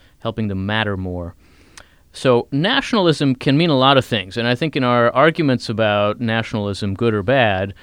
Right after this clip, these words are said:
we tend to confound a lot of meanings of nationalism. Nationalism, on the one hand, can just be a way of thinking about foreign policy. I think Yoram Hazony thinks about nationalism basically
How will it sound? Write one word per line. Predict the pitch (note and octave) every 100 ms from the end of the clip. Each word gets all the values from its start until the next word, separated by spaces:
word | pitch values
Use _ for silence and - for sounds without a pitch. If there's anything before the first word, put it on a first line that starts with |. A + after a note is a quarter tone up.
| - _ -
we | A#2+
tend | D3+ C#3+
to | C3
confound | - A#2 - C#3+ C#3 C3
a | A#2
lot | A#2+ A#2+
of |
meanings | A#2 A#2 A2 G2
of | F#2+
nationalism. | F2+ F2+ F2 D#2+ F#2+ - - - _
Nationalism, | D#3 G3 G3 D#3+ D3
on |
the | C#3+
one | E3+
hand, | C#3+
can | B2+
just | B2+
be | C3+
a | B2
way | B2
of | B2
thinking | - A#2+ A#2
about | G#2 G#2 F#2+
foreign | - B2 A2+
policy. | A2 G#2 F#2 - F#2 - _ _ _
I | A2+
think | A#2+ B2
Yoram | B2 C3 A2+
Hazony | G#2+ A#2 A2+ G2
thinks | G#2+ -
about | G2+ F#2+
nationalism | G2+ G#2+ - G2 F#2+ F#2+
basically | A#2 B2 G#2+ G2+ F#2+